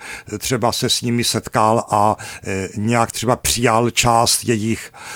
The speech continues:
náboženství a tak, a tak podobně. Jako třeba v té Galii třeba tam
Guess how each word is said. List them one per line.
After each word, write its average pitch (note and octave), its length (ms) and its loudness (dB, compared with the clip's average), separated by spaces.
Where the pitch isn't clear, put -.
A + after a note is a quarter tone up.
náboženství A2 1040 -2
a - 80 -6
tak, - 320 -4
a - 100 -8
tak A#2+ 200 -2
podobně. F#2+ 500 -2
Jako A#2 260 -4
třeba C3+ 360 0
v - 240 -16
té B2+ 340 0
Galii B2 680 0
třeba C#3+ 480 0
tam B2+ 380 0